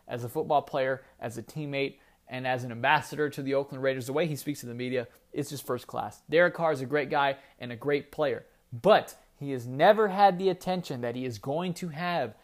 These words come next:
this upcoming season. Number one, because of Hard Knocks, and teams always pay attention, or play, just fans in, in general and the media always pay attention to the teams that were on Hard Knocks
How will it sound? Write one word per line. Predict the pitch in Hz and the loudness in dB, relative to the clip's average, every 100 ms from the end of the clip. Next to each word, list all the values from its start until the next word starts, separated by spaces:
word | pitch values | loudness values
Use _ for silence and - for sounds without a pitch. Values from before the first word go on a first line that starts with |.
| _ - | _ -2
this | 135 165 - | 2 2 2
upcoming | 147 160 - 165 160 143 | 2 2 0 -2 -2 -4
season. | 160 131 131 | -6 -4 -4
Number | 160 | 0
one, | 180 196 254 | 2 4 2
because | 214 - 165 | 0 0 0
of | 156 | 2
Hard | 160 160 | 4 4
Knocks, | 156 151 147 | 4 0 -2
and | 151 | -6
teams | 135 156 147 | -8 -2 0
always | 143 143 | 0 0
pay | 160 | -2
attention, | 147 143 135 - 135 - _ _ _ | -2 -4 -10 -10 -12 -14 _ _ _
or | - 131 127 | -2 0 2
play, | 165 135 131 - - | 0 0 -4 -12 -6
just | 156 - | -6 0
fans | 175 170 160 | 0 2 0
in, | 147 135 | -2 -4
in | 143 | -2
general | 127 185 175 | 0 2 0
and | 139 | -4
the | |
media | 139 170 156 | -2 0 2
always | - 214 262 | 4 4 4
pay | - | -2
attention | 160 156 147 143 | -4 -4 -8 -8
to | |
the | 123 | -8
teams | 120 131 123 - - - | -8 -10 -12 -16 -16 -8
that | 117 | -6
were | 113 | -4
on | 113 110 | -6 2
Hard | 127 127 | 4 6
Knocks | 123 123 - | 4 2 0